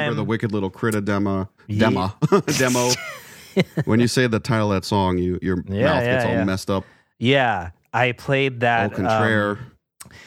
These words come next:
Speaker 1: yes, the spine stuff. Yeah, it's kinda crazy. It was going on for a while. I remember in my journalism class, not class, in a newspaper meeting at my school, I put on the speakerphone and I called <laughs> Dial a Song,
Speaker 2: <laughs>
Speaker 1: and I tried to get everyone to, like, listen to it, but people were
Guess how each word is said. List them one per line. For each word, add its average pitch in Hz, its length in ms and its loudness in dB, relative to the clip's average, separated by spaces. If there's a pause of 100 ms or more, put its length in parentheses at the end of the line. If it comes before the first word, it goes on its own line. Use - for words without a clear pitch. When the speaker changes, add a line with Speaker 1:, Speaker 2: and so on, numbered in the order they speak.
(220)
Speaker 1:
yes, - 520 -4
the 95 100 -8
spine 107 400 -4
stuff. 87 200 -6
Yeah, 104 200 0
it's 98 100 -10
kinda 87 220 -8
crazy. 101 240 -4
It 107 60 0
was 107 120 -4
going 165 240 0
on 143 140 -2
for 131 140 -2
a 127 60 -2
while. 131 440 2
I 135 140 2
remember 139 440 0
in 120 80 -2
my 110 180 -2
journalism 104 1160 -2
class, 98 480 -4
not 147 240 0
class, 107 420 -2
in 110 120 -2
a 101 160 -2
newspaper 139 600 0
meeting 101 340 -2
at 98 100 -4
my 101 160 -4
school, 110 720 0
I 101 160 -2
put 107 260 -2
on 101 180 0
the 98 60 -4
speakerphone 101 600 -4
and 95 100 -4
I 98 100 -6
called 101 360 -2
<laughs> - 0 -
Dial 107 280 2
a 151 60 4
Song, 123 300 0 (240)
Speaker 2:
<laughs> - 140 -20
Speaker 1:
and 107 80 -4
I 104 60 0
tried 139 220 0
to 135 80 -2
get 117 120 0
everyone 120 420 0
to, 107 60 -2
like, 101 180 -2
listen 113 300 0
to 95 120 2
it, 92 120 0
but 95 120 -6
people 113 240 -2
were 101 220 -2